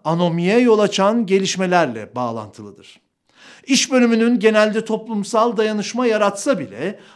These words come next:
bazen farklı, hatta karşı yönde sonuçlara sahip olabileceğini belirten Durkheim, değişmeye yol açan üç normal dışı iş bölümü biçimi tespit eder. Bunlar anomik iş bölümü,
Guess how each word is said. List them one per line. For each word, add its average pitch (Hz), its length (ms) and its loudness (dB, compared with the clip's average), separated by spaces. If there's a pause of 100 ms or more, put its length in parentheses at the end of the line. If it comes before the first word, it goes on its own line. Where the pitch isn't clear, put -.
bazen 180 500 0
farklı, 170 480 -4
hatta 214 580 0 (200)
karşı 190 420 2
yönde 226 360 4
sonuçlara 190 560 -2
sahip 185 340 -2
olabileceğini 165 640 -4
belirten 120 580 -8
Durkheim, 139 560 -10 (520)
değişmeye 175 600 -2
yol 240 180 2
açan 190 420 -2 (280)
üç 277 400 -4
normal 180 640 -2
dışı 180 380 -4
iş - 260 -8
bölümü 165 360 -4
biçimi 131 460 -10
tespit 113 420 -18
eder. - 340 -20 (240)
Bunlar 147 440 -2 (400)
anomik 165 680 -4
iş - 260 -12
bölümü, 185 600 -6